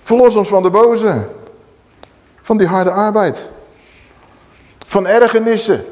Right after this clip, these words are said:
ontberingen, over kwellingen, pijn en moeite. Ik vraag me wel eens af, waarom vertalen ze dat nou toch met boze? Zouden ze nou niet, niet iets anders hebben kunnen bedenken?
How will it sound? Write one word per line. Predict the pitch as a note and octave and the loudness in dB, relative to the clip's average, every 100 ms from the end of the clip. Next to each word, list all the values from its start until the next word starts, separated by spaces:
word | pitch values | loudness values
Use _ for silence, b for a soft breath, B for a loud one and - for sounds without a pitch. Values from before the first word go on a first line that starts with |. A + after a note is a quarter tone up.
| - | -6
ontberingen, | - E3 B2+ A3 A#3 A3+ G#3+ C3+ - - | -2 0 0 2 2 0 -2 -4 -4 -4
over | D3 B2+ | -4 -4
kwellingen, | - E3+ G#3+ A#3 G#3+ C#3+ | -2 0 0 0 -4 -4
pijn | - G#3 A#3 | -4 -4 -2
en | F#3 | -2
moeite. | F3+ A#3+ A#3 A3+ F3+ - - - _ _ _ _ _ _ _ b b b b _ _ | 0 0 0 -2 -4 -10 -20 -20 _ _ _ _ _ _ _ b b b b _ _
Ik | - C3 | -8 -6
vraag | A2+ G#2+ | -4 -4
me | F#2 | -4
wel | F#2 | -4
eens | F2 | -4
af, | G#2 | -4
waarom | F2+ A#2 G#2+ | -4 -4 -6
vertalen | G#2 A2 D3 C#3+ | -8 -6 -4 -4
ze | C#3 | -2
dat | C#3 | -2
nou | D3+ D3 | -4 -6
toch | D3+ | -4
met | D3+ D#3 E3 | -4 -4 0
boze? | A#3+ C4 A3+ A#3 F3+ B B | 0 0 -2 -4 -6 B B
Zouden | - G#3 F#3+ | -2 0 0
ze | F3+ | 0
nou | F3+ | 0
niet, | F3+ F3 F3+ | 0 0 -2
niet | F3 | -4
iets | F#3 | -4
anders | F#3 A3+ E3 | -4 -2 0
hebben | C#3 A#2 | -2 -2
kunnen | A#2+ G#2+ | -2 -2
bedenken? | F#2 F2 D#2 C2+ | -2 -2 -4 -8